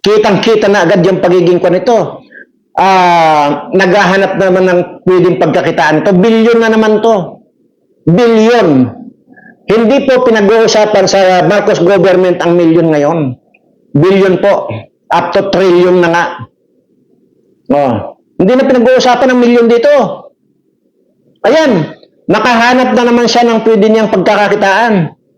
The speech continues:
Kasarap ko nito eh. Sa pilipitin ang mga liig dito mga ito eh. Sa totoo lang.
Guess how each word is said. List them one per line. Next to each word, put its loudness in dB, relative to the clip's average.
Kasarap -2
ko 0
nito 0
eh. -4
Sa -2
pilipitin -2
ang 0
mga 0
liig 2
dito -2
mga 0
ito -2
eh. -2
Sa -8
totoo -2
lang. -2